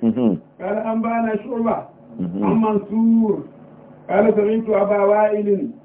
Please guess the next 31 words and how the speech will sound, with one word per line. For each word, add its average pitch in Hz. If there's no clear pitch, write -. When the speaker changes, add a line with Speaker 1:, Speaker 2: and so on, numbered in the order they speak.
Speaker 2:
أن 214
حذيفة 208
قال 202
Speaker 1:
شقيق 143
ابن 117
سلمة. 98
نعم. 107
Speaker 2:
إن 190
رسول 214
الله 233
صلى 220
الله 208
عليه 214
وسلم 208
أتى 208
سباطة 196
قوم 226
فبال 190
قائما. 185
Speaker 1:
نعم، 101
هذه 113
متابعة 110
للأعمش. 101
Can 107
hadisin 107
Sulaiman 101
ko? 160
Wannan 104
kuma 113
na 117
Mansur. 85